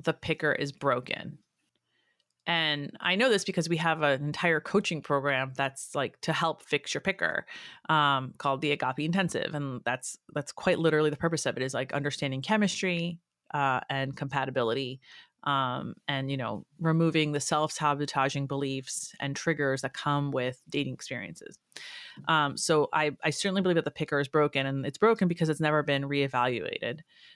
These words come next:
uh, or even evaluated, right? The last time you may have decided, like, "What am I looking for?" It was maybe when you were eighteen and maybe again after a bad breakup when you were twenty-five.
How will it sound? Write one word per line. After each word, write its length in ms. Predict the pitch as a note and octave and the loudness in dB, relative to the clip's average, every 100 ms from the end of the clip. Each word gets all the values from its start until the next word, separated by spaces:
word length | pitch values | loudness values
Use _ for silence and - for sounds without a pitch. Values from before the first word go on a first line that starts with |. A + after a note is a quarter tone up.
| _ D3 | _ -2
uh, 80 | |
or 240 | C#3+ F#3+ G#3 | 4 6 6
even 180 | G#3+ G#3 | 6 6
evaluated, 540 | G#3+ A3+ D#3 - F2 | 6 4 4 2 0
right? 260 | C#3 D3+ - | 0 0 0
The 100 | - | 0
last 260 | D#3 D#3+ - | 2 2 0
time 220 | D#3+ D#3 | -2 -2
you 100 | D3 | 0
may 120 | D3 | 2
have 120 | D3 D3+ | 2 0
decided, 320 | D3+ C#3+ C#3+ | -2 2 2
like, 140 | C#3 | 2
"What 160 | D3 E3 | 2 2
am 120 | D#3+ | 2
I 60 | C#3+ | 2
looking 300 | C3 C3 D3 | 0 -2 -6
for?" 280 | F3 G3 F#3 | 0 2 4
It 40 | |
was 160 | E3+ - | 2 -2
maybe 460 | D#3 D3+ D3+ D#3+ D#3+ | -4 -2 0 0 0
when 200 | D3+ D3 | -2 -4
you 80 | |
were 100 | C#3+ C#3+ | -6 -6
eighteen 380 | C3+ - D3 F3 | -8 -6 -4 -2
and 120 | D3+ | -2
maybe 240 | D3 D3+ | -4 -4
again 240 | D3 C#3+ C#3 | -2 -2 -2
after 200 | C#3 C#3+ | -2 -4
a 60 | |
bad 240 | B2+ C3 C#3 | -2 -2 0
breakup 260 | C#3+ D3 - | -4 -4 -8
when 100 | C#3+ | -4
you 80 | |
were 80 | D3+ | -4
twenty-five. 640 | - D#3+ E3+ C4 C#3+ B2 | -4 -4 2 2 2 -2